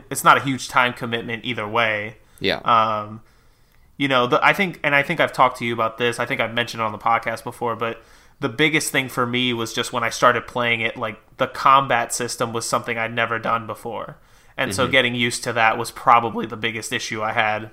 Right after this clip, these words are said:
Speaker 1: But then once, once I sort of settled into it, I mean, it wasn't, it wasn't,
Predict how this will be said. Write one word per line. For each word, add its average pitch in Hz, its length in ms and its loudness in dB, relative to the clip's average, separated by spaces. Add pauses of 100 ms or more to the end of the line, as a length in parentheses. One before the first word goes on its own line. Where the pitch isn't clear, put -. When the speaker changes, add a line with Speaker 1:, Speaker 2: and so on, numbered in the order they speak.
Speaker 1:
But 123 120 -2
then 117 200 0
once, 113 380 -2 (300)
once 143 160 0
I 131 80 2
sort 123 220 2
of 110 60 -4
settled 117 360 2
into 110 360 -6
it, 107 180 -6 (380)
I 131 100 2
mean, 131 200 -2
it - 120 -4
wasn't, 196 360 -2
it 156 100 -2
wasn't, 143 480 -2